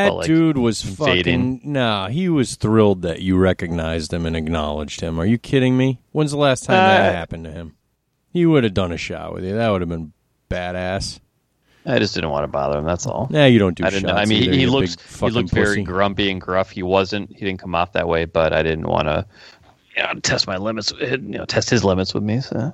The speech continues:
Speaker 2: Fair enough. That's awesome.
Speaker 1: Mm-hmm.
Speaker 2: Cool. Well, you're back now.
Speaker 1: Barely, yeah.
Speaker 2: <laughs> How about you, Money? What you been up to this past week besides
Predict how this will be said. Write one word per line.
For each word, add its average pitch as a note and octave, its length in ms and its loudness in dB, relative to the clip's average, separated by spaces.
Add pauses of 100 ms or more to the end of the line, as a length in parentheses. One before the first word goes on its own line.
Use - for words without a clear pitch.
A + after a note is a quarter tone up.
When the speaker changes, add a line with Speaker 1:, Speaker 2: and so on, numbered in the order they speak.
(240)
Speaker 2:
Fair G2 260 0
enough. F2+ 340 -2 (760)
That's - 240 2
awesome. D3 360 2 (840)
Speaker 1:
Mm-hmm. A2 280 8 (360)
Speaker 2:
Cool. F#3 380 6 (760)
Well, G2 160 -2
you're G2 120 0
back A2 280 0
now. F#2 280 -4 (480)
Speaker 1:
Barely, B2+ 420 4
yeah. G#2+ 220 -4 (360)
Speaker 2:
<laughs> - 40 -10 (1700)
How - 60 0
about - 120 0
you, F#3 180 6
Money? G2+ 280 6
What C3+ 200 2
you C#3 60 -2
been G2 140 4
up F2 140 0
to F2 120 2
this D#2+ 140 0
past E2 360 0
week E2 220 -2
besides E2+ 540 0